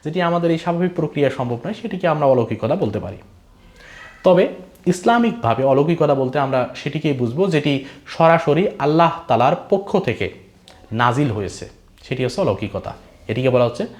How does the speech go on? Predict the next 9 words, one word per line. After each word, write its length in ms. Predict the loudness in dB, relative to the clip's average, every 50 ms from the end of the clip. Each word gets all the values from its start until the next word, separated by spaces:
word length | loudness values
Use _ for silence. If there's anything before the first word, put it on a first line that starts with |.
| -20 -20
সরাসরি 420 | -12 -2 2 2 2 4 2 2 2
আল্লাহ 240 | 2 2 2 2 0
তাআলার 260 | 0 0 -2 -2 0
নিদর্শন। 520 | 0 2 4 4 4 4 0 -6 -8 -8 -10 -10 -16 -20 -20 _ _ _ _ _ _ _ _ _ _ _ _ _ _ _ _ _ _ _ -16 -4 2
যেমন 240 | 4 6 6 6
ধরুন, 220 | 6 6 4 4 0 -2 -8 -12 -18 -20 -20 -20 -20 -20 -20 -20 -8 0
মূসা 200 | 0 0 2 4
আলাইহিস 180 | 2 2 2 0
সালাম, 220 | -6 -8 -8 -10